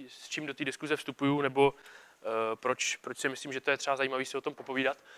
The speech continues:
Takže je to fakt jenom takový krátký intro, pár slajdíků, co jsem tady vyrobil během včerejška. Eh, v podstatě na frontendu se nám stala taková věc, že přišel jako TypeScript, že jo.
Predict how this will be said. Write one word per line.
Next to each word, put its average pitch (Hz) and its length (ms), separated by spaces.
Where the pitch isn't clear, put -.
Takže 127 180
je 139 40
to - 80
fakt - 140
jenom 147 140
takový 139 200
krátký 131 380
intro, 135 220
pár 135 180
slajdíků, 123 400
co - 100
jsem 131 140
tady 127 280
vyrobil 123 520
během 113 240
včerejška. 117 480
Eh, - 520
v - 60
podstatě 165 440
na 160 60
frontendu 165 400
se - 100
nám 160 140
stala 165 220
taková 170 260
věc, 151 180
že 156 100
přišel - 340
jako 151 180
TypeScript, 110 500
že 110 60
jo. 98 120